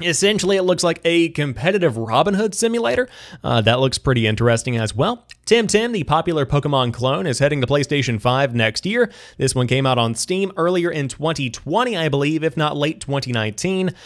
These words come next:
and it did get a lot of fanfare if you are into the Pokemon world, but you don't want to get into the Nintendo ecosystem.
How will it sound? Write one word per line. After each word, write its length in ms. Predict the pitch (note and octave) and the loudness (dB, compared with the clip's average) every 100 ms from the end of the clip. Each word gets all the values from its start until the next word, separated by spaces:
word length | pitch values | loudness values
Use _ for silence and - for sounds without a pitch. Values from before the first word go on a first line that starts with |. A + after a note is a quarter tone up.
| - - | -16 -4
and 160 | E3 | 0
it 140 | F3 C3 | 0 2
did 240 | C#3+ C#3 | 2 2
get 160 | C3+ - | 0 0
a 140 | D3+ | 0
lot 420 | C#3 B2+ C3+ D3 | 0 0 0 0
of 220 | C#3+ C3 A#2+ | -2 -2 -2
fanfare 600 | C#3+ D#3 E3+ - B2+ B2+ | -4 -4 -2 0 2 2
if 120 | B2+ | 2
you 100 | C3 | 4
are 120 | C#3 | 4
into 280 | C#3+ C#3 - | 2 -4 -4
the 80 | C3+ | -4
Pokemon 560 | - B2 B2+ A#2+ A2+ | -2 0 0 0 0
world, 300 | C#3 B3 G3 | 0 0 -2
but 180 | D#3+ - | -4 -8
you 60 | E3+ | -6
don't 320 | A#2+ E3+ F3 | -2 -2 -2
want 180 | C#3 C3+ | -6 -6
to 80 | |
get 140 | A#2+ B2 | -4 -2
into 240 | C3 C3+ | -2 -4
the 120 | C#3 | -4
Nintendo 640 | C#3+ B2 C#3 C3+ A#2+ C3 C3 | -2 0 -2 0 0 2 0
ecosystem. 800 | A#2+ A2+ A#2+ A2 C#3+ F#3 B2+ G2 | 0 0 2 2 0 0 0 -2